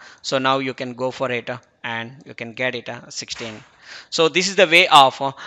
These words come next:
answering all the questions. Uh, so I just done it. So one is how many observations, that is number of observations in your new data set as a five, and the maximum, the minimum value of your,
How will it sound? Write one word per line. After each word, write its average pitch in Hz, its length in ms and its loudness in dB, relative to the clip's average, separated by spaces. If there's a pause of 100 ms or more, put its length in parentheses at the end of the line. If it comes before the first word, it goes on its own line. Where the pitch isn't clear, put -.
(160)
answering 160 480 4
all 151 200 6
the 143 120 -2
questions. 131 600 -2
Uh, 135 120 -6 (200)
so 147 300 -4
I 151 120 6
just 143 300 -2
done 131 220 2
it. 123 160 -6 (280)
So 151 200 -2
one 147 160 2
is 151 160 2
how 139 140 6
many 143 300 0
observations, 139 760 0
that 135 280 -8
is 131 140 -6
number 139 180 0
of 143 120 0
observations 139 600 -6
in 139 120 -6
your 135 140 -4
new 135 220 -6
data 135 300 -2
set 135 240 -6
as 117 180 -6
a 113 80 -12
five, 135 480 2 (380)
and 143 260 6
the 139 60 0
maximum, 147 580 2 (140)
the 135 100 -2
minimum 160 300 2
value 143 540 2 (300)
of 135 260 6
your, 135 440 2